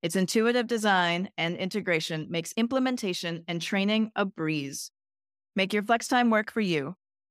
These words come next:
Visit my flex learning dot com slash B to learn more and receive five hundred dollars off your first year. That's my flex learning dot com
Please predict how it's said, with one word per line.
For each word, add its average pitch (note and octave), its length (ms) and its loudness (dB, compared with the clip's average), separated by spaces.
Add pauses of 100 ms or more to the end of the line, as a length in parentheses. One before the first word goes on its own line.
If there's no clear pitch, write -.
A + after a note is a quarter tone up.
Visit F#3 260 0
my G#3 260 4
flex A3+ 360 -2
learning F3 360 0
dot F3 240 0
com D#3+ 500 -2
slash F3+ 480 -4
B F#3+ 400 -4 (300)
to - 100 -6
learn F#3 280 2
more D#3 340 2
and E3+ 100 -2
receive F3 380 -2
five G#3+ 180 2
hundred B3+ 180 0
dollars E3 360 2
off D#3+ 220 -4
your D3+ 120 -6
first E3 320 -4
year. D3+ 300 -4 (280)
That's E3 220 -2
my F#3 240 2
flex C4+ 380 -2
learning E3 300 0
dot D#3 220 0
com D3 420 -4